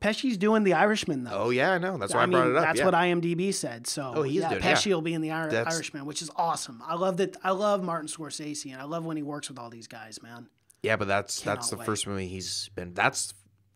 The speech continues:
Speaker 2: in that commercial is the first movie I've seen him in since, for ten years or whatever.
Speaker 1: Yeah. I
Speaker 2: But,
Speaker 1: haven't
Speaker 2: uh,
Speaker 1: seen him in
Speaker 2: he still looks
Speaker 1: anything.
Speaker 2: good, and he still scares the shit out of me.
Speaker 1: He does.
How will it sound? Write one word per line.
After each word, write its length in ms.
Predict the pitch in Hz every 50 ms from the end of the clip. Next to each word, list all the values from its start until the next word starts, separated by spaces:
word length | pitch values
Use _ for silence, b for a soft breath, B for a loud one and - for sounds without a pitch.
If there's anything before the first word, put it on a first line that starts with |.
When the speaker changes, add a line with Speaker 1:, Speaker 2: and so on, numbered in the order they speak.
| - _
Speaker 2:
in 100 | - 131 131
that 120 | 123 117 -
commercial 340 | - 101 110 135 - - 92
is 80 | 90
the 60 | 92 87
first 240 | - 104 98 - -
movie 140 | 92 87 90
I've 120 | 92 - -
seen 280 | - - - 113 135
him 160 | 131 92 85 85
in 120 | 87 90
since, 320 | - - - - - - - _ _
for 120 | - 98
ten 320 | - _ - - 117 110 104
years 360 | 95 95 110 127 131 107 107
or 60 | 92
whatever. 460 | 87 - 87 87 87 90 90 90 - _
Speaker 1:
Yeah. 220 | 139 139 143 139 B B B B B B B B
I 100 | - -
Speaker 2:
But, 40 | 127
Speaker 1:
haven't 60 | 127
Speaker 2:
uh, 100 | 123 113
Speaker 1:
seen 120 | 110 175 160
him 80 | 143
in 60 | 139 135
Speaker 2:
he 40 | 131
still 180 | 139 160 147
looks 160 | 156 156 151 -
Speaker 1:
anything. 120 | - 165 175 165
Speaker 2:
good, 20 |
and 80 | 127 98
he 60 | 95
still 240 | 92 - - 101 107
scares 340 | 101 - - 101 101 101 104
the 60 | 107
shit 220 | - - 95 90 85
out 140 | 85 85 85
of 60 | 85
me. 120 | 87 87 -
Speaker 1:
He 40 |
does. 380 | 104 117 139 160 151 147 - -